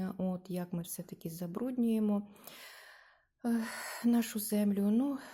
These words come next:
надіємося, що це все пере-, десь, десь там переробляється, спалюється,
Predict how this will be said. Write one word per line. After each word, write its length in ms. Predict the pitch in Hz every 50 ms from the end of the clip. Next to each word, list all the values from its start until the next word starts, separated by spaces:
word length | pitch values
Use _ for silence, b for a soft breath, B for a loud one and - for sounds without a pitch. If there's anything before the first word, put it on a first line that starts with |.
| B B
надіємося, 720 | 208 208 202 185 196 220 247 240 226 220 220 - - 196 190
що 220 | - - - 190
це 200 | 185 - - 190
все 240 | 180 185 - - 180
пере-, 280 | 180 - 175 - 175 175 -
десь, 200 | 180 180 180 -
десь 280 | - 190 208 202 202
там 260 | - - 185 185 180
переробляється, 1120 | 175 170 165 170 170 170 170 165 180 190 214 233 233 233 220 220 - - - - 180 180
спалюється, 1160 | 175 - - - - - - - - 202 214 214 208 202 202 196 190 190 - - - 185 180